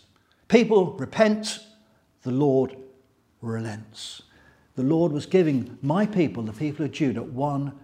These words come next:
last chance. And I told them in verses four to six, "If you don't listen to me, Jerusalem will become, will become like Shiloh." Now, Shiloh, you mem-, may remember, was the t-, place where the Ark of the Covenant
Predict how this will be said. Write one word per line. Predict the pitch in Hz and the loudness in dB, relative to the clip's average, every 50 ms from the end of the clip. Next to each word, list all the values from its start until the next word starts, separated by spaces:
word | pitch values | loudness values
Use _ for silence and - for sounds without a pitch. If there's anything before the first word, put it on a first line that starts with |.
| - _ _ _ - | -20 _ _ _ -6
last | 127 123 120 123 120 120 - - - - _ _ | -4 -4 -4 -4 -6 -10 -12 -14 -18 -20 _ _
chance. | - - - 123 113 104 98 98 101 98 - - - - - - - _ _ _ _ _ _ _ _ _ _ _ - _ _ - - _ _ | -16 -14 -12 -10 -10 -10 -10 -12 -14 -16 -20 -18 -18 -18 -18 -20 -20 _ _ _ _ _ _ _ _ _ _ _ -20 _ _ -20 -20 _ _
And | 165 165 | 0 0
I | 165 | 0
told | 165 - 170 226 226 139 | -2 0 0 2 2 2
them | 123 110 120 | 2 2 2
in | 131 | 2
verses | 117 156 170 143 - 131 - | 4 4 2 2 0 -6 -4
four | - - 196 180 - | 0 2 2 2 2
to | - 143 | 0 -4
six, | - - 170 123 - - - | -2 0 -2 -2 -2 -4 -6
"If | 151 - | -4 0
you | 170 160 | 0 0
don't | 123 - 196 240 233 - | 4 4 4 4 4 4
listen | 190 247 254 - - 160 | 2 2 2 4 0 -2
to | - - 123 | -2 0 -2
me, | 120 123 151 175 170 - - - - - - _ _ - | -2 -2 -2 -4 -4 -8 -16 -20 -20 -20 -20 _ _ -6
Jerusalem | - 143 147 190 226 220 220 - 202 208 202 196 190 185 - | -2 4 8 8 8 8 4 0 -2 -2 0 0 -2 -2 -4
will | 180 160 | -4 -6
become, | - - 151 151 147 147 147 - - - - - | -6 -6 -6 -4 -4 -6 -8 -12 -16 -20 -20 -6
will | - 151 170 175 | -2 0 0 2
become | 165 180 175 - 139 143 143 - - | 0 -2 -2 -2 -4 -4 -4 -4 -6
like | 139 131 131 131 131 127 - - - - | -6 -4 -4 -4 -4 -6 -8 -16 -18 -14
Shiloh." | - - - - 165 175 196 190 165 147 135 117 104 92 - - - - _ _ _ _ _ _ - _ _ _ _ _ _ _ _ - - - - - - - - - _ _ _ _ _ _ _ _ _ | -12 -12 -12 -10 -6 -2 -2 0 2 2 2 2 2 -2 -8 -14 -20 -20 _ _ _ _ _ _ -20 _ _ _ _ _ _ _ _ -20 -20 -20 -20 -20 -20 -20 -20 -20 _ _ _ _ _ _ _ _ _
Now, | - 190 196 | 2 4 4
Shiloh, | 180 - - 220 233 262 277 247 196 151 | 4 4 4 4 8 8 10 10 10 10
you | 139 131 123 | 8 6 4
mem-, | 113 117 110 110 - - | 2 2 0 0 -2 -6
may | - 143 139 151 151 | -2 2 4 4 4
remember, | 143 156 156 135 117 113 113 123 | 4 4 2 2 0 0 0 -2
was | 131 143 170 170 | 0 -2 -2 -2
the | - 185 | -2 -4
t-, | 190 - - | -4 -4 -12
place | - - - 151 131 123 - - | -14 -4 -2 -2 -2 -2 -2 -4
where | 147 139 | 0 0
the | 170 175 175 - | 0 0 0 0
Ark | 131 131 123 123 - - - - | 0 0 0 0 -2 -6 -10 -10
of | 139 135 | -8 -8
the | 135 147 | -8 -10
Covenant | - - - 226 202 180 147 120 110 101 - | -10 -6 -4 -4 -2 0 0 -2 -2 -4 -8